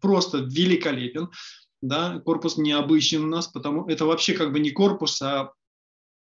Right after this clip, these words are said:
можно сказать, капля такая, жизнен-, жизненная капля,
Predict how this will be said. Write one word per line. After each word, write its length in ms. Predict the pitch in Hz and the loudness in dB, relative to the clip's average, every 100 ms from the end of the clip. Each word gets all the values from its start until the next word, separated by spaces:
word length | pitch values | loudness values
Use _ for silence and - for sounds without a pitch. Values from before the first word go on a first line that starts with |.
| - - | -14 -2
можно 260 | 160 143 | -2 -2
сказать, 340 | - 165 156 - | 0 0 0 -2
капля 360 | 180 131 131 | 0 0 -4
такая, 420 | 135 131 127 123 - | -6 -8 -6 -8 -4
жизнен-, 540 | 131 180 160 160 151 | 2 2 4 2 0
жизненная 720 | 135 175 160 156 147 143 139 135 | 0 2 2 2 2 0 -2 -2
капля, 460 | 160 127 123 117 | -4 -2 -6 -10